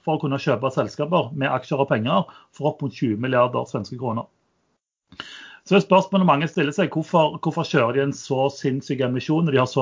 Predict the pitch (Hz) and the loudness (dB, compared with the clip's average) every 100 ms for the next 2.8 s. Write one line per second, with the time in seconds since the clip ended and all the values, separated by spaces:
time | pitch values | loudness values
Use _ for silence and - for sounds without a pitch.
0 | 120 120 127 110 113 143 180 202 120 - | 0 0 -2 -2 2 2 4 2 0 -2
1 | - - _ - 135 143 135 - 139 139 | -20 -20 _ 4 6 6 2 2 2 2
2 | 143 135 135 127 131 156 240 | 2 -2 -2 -2 0 2 2